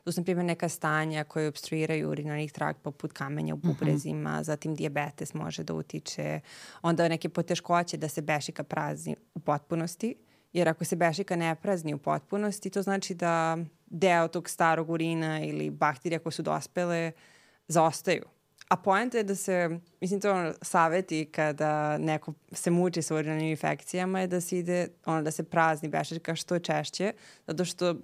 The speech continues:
Speaker 1: bukvalno mehanički se ispira urinarni trakt na taj način. Onda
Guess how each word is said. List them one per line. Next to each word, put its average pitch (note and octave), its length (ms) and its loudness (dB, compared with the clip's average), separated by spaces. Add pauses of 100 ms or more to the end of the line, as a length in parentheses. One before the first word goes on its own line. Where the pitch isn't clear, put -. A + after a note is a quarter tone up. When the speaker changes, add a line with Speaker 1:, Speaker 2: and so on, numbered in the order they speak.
(120)
Speaker 1:
bukvalno F3+ 340 0
mehanički F3 560 0
se E3+ 140 -2
ispira E3+ 340 2
urinarni - 420 -6
trakt - 320 -6 (120)
na E3 100 0
taj D3+ 200 -2
način. - 360 -8 (840)
Onda F3+ 640 4